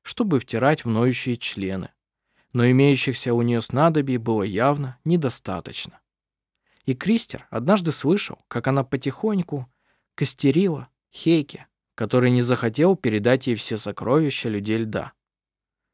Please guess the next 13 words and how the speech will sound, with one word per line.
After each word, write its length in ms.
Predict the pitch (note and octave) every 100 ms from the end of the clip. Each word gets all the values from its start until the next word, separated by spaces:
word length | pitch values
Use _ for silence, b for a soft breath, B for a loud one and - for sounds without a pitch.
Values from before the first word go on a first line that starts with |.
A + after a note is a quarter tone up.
| _ -
Он 160 | B3
также 280 | G#3+ D3 C3
слышал, 560 | - B2+ G3+ - - _ _ _ _
как 200 | - A#2+
она 200 | C3 C3
нашептывала 640 | B2 A#2+ - D#3 B2+ G#2+ G#2
свои 240 | - A2+
заговоры 520 | A2 C3 A#2+ G#2+ G#2
над 200 | G2+ F#2+
телом 340 | - C#3 D#3+ B2+
Томаса, 640 | A#2+ A#2+ B2 - - - _ _ _ _ -
и, 300 | A2 G#2+ G#2+
похоже, 560 | A2+ - D#3+ F3 -